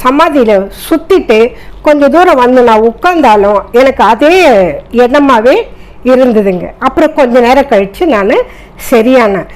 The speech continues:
நண்பர்களை, நீங்களும் திருவண்ணாமலைக்கு போய் அடிமுடி சித்தருடைய கோவில்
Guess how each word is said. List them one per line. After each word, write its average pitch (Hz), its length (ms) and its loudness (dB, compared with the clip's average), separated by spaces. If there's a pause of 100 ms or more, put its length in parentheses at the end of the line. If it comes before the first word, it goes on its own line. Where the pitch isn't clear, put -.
(200)
நண்பர்களை, 269 640 2
நீங்களும் 311 580 2
திருவண்ணாமலைக்கு 247 680 0
போய் 208 400 0
அடிமுடி 302 600 0
சித்தருடைய 196 720 -2 (540)
கோவில் 330 540 0